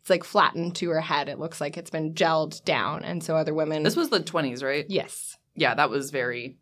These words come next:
Speaker 2: that's, like, Flapper-esque
Speaker 1: The
Speaker 2: with, like,
Speaker 1: style.
Speaker 2: yeah, like, the finger waves and then to your head. Yeah.
Speaker 1: Yeah. She's known as being one of the most iconic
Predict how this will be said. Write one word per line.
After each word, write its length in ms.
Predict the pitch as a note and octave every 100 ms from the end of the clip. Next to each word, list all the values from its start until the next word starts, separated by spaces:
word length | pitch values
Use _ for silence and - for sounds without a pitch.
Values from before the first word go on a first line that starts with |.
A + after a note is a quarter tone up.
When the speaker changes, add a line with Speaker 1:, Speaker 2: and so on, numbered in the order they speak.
| -
Speaker 2:
that's, 160 | D3+
like, 120 | D#3
Flapper-esque 720 | D#3+ D#3 C3+ C3+ C#3 C3+ - F#3+
Speaker 1:
The 60 |
Speaker 2:
with, 120 | G3 G3
like, 60 |
Speaker 1:
style. 400 | F3+ D#3 C3 -
Speaker 2:
yeah, 160 | C#3 G2
like, 160 | B2+ D#3+
the 80 | C#3+
finger 280 | D3 C#3+ C3+
waves 480 | C#3 C3 C3 C3+
and 80 | B2+
then 300 | C3 B2+ C3 - _
to 120 | - C3+
your 160 | C3+
head. 400 | D3 C3+ C3+ C#3+ - -
Yeah. 140 | - -
Speaker 1:
Yeah. 140 | D4 -
She's 200 | - C#4+
known 200 | C#4+ E4+
as 140 | D#4+ A3
being 600 | A3 G3 F#3+ F#3 F3+ F3+
one 140 | F#3
of 80 | F3
the 100 | F3
most 460 | E3 D#3+ D#3+ - -
iconic 600 | E3+ E3+ F3 D3+ D3 -